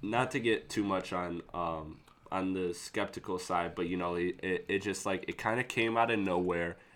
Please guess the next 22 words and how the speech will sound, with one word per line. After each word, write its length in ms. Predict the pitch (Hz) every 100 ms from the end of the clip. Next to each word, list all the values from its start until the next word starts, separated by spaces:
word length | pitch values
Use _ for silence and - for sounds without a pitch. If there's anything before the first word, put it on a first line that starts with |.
| - _
and 440 | 90 92 92 90 -
now 280 | 82 95 107
a 60 | 104
report 400 | 95 - 98 -
came 180 | 98 92
out 200 | 90 -
yesterday, 600 | 87 95 - - 104 101
I 40 | 101
believe 300 | 101 107 110
it 80 | 101
was, 340 | 107 104 -
that 260 | 92 90 -
said 260 | - 92
that 180 | 92 78
he's 260 | 92 87 95
not 200 | 90 -
progressing 460 | 90 92 90 90
as 160 | 87 -
much 220 | 90 -
as 80 | 87
they'd 180 | 87 85
like 360 | 92 92 -